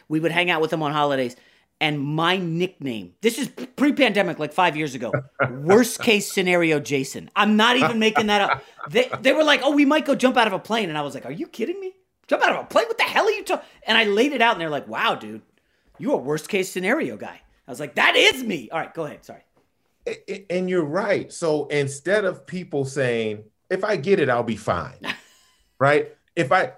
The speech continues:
Speaker 2: that, that's the mentality, because we've been trained to be optimistic. We've been trained to be positive. When bad things happen to us, you, you, you look at the brighter side. Look for what? Uh, the silver lining,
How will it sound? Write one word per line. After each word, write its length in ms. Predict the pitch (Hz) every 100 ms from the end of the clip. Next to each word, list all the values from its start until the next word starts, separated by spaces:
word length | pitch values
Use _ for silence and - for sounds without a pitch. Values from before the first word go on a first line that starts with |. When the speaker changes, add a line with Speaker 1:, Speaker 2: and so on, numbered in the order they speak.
| -
Speaker 2:
that, 200 | 202 202
that's 220 | 196 220
the 80 | 220
mentality, 420 | 214 226 220 185 -
because 220 | 185 185
we've 140 | 220
been 160 | 202 196
trained 380 | 190 226 220 196
to 60 |
be 120 | 190
optimistic. 680 | 185 180 - 196 247 - -
We've 160 | 160 240
been 140 | 277
trained 340 | 233 185 170 202
to 40 | 233
be 120 | 277
positive. 640 | - 381 415 190 110 - - _ -
When 240 | 156 165
bad 320 | 131 202 233 233
things 220 | 220 214
happen 360 | 175 165 156 139
to 160 | 139
us, 260 | 123 127 127 - - -
you, 240 | 147 180
you, 180 | 151 175
you 200 | - 165
look 280 | 151 165 208
at 120 | 208
the 80 | 185
brighter 360 | 131 139 139 117
side. 300 | - 107 95
Look 300 | 123 208 -
for 460 | 180 170 160 156 - _ _
what? 380 | 135 139 92 - _ _ _
Uh, 520 | 131 135 123 113 95 - _ _ -
the 320 | 120 143 123
silver 520 | - - 220 214 175
lining, 600 | 135 127 120 107 85 71